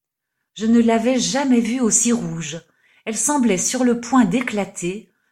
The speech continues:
De petites gouttelettes couvraient son visage comme l'envers d'un couvercle de bouilloire quand l'eau bout.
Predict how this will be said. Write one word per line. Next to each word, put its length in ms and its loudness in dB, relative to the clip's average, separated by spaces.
De 120 -6
petites 420 -4
gouttelettes 640 -2
couvraient 400 -4
son 180 0
visage 580 -2
comme 200 0
l'envers 480 2
d'un 160 -2
couvercle 680 -4
de 140 -4
bouilloire 720 -4
quand 180 -12
l'eau 200 -6
bout. 280 -12